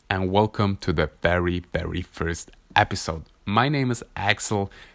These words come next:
<laughs> and I'm super excited to talk to you guys. And maybe you know me already, maybe not, but if you know me, you know that my passion is health.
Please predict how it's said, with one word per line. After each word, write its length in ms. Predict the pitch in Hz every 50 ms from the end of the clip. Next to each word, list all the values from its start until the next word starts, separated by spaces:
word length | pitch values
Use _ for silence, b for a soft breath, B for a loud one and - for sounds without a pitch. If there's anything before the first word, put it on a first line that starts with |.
| B B - - -
<laughs> 520 | - - - - - - - - 110 101 -
and 140 | 117 110 110
I'm 120 | 113 113
super 460 | 107 - - - - 123 113 - 120
excited 520 | 110 107 101 - - - 104 101 98 95 -
to 100 | - 104
talk 240 | - 107 104 98
to 100 | - 92
you 60 | 90 85
guys. 420 | 80 78 78 82 90 - - - B B B B B B B 92 85 B B _
And 180 | - 104 110 123
maybe 280 | 143 156 175 170 165 147
you 100 | 127 120
know 220 | 117 110 113 113
me 320 | 110 107 107 110 107 104
already, 480 | 101 104 104 104 101 101 101 101 - -
maybe 400 | - - 98 98 101 107 123 123
not, 420 | 113 104 98 95 98 95 - - - - _ _ _ _ _ - -
but 200 | - 90 90 80
if 260 | 143 143 - - -
you 80 | 107 101
know 320 | 95 92 92 95 98 98
me, 360 | 98 98 95 92 95 - - _ _
you 400 | - 92 90 92 92 95 101 101
know 260 | 98 92 87 87 87
that 340 | 85 78 80 82 80 - -
my 600 | 82 82 85 87 90 92 95 92 92 90 92 95 90 -
passion 420 | - - 90 85 - - - 82 85
is 140 | 82 -
health. 560 | - - - - - - - - - - -